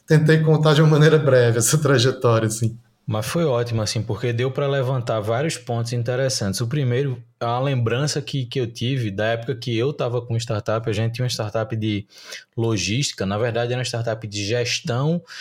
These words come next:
Speaker 2: da operação, tanto de importação quanto de exportação. E parte do nosso serviço era baseado num algoritmo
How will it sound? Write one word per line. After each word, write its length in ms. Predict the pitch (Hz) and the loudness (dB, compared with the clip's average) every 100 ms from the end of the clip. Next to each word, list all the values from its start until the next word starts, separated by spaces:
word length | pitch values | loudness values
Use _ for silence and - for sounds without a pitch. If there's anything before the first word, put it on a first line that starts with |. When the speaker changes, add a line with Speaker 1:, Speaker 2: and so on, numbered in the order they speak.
| - - - | -16 -14 -4
Speaker 2:
da 140 | 120 | -2
operação, 680 | 123 - 123 127 117 113 104 | 0 0 0 0 -2 -2 -4
tanto 260 | - 143 | -2 -2
de 100 | 143 | -2
importação 800 | 156 - 127 117 131 - 135 147 | -2 -2 -4 -2 -4 -2 -2 0
quanto 320 | 156 147 147 143 | 0 -2 -2 -2
de 80 | |
exportação. 840 | 147 - 151 123 - 160 - 107 101 | -2 -4 -4 -4 -2 -4 -2 -2 -4
E 60 | |
parte 540 | 101 - 143 180 170 160 | -4 -4 -2 -4 -4 -4
do 100 | 127 | -2
nosso 300 | 123 110 - | -2 -2 -2
serviço 640 | 107 92 95 139 - - _ - - - - | -2 -2 -2 -4 -4 -10 _ -20 -20 -20 -4
era 180 | 117 120 | -2 0
baseado 800 | 123 135 127 127 113 135 156 | 0 0 0 0 0 0 0
num 140 | 151 139 | 0 0
algoritmo 840 | 131 127 123 104 123 - 117 98 | 0 0 0 0 -2 -2 -4 -4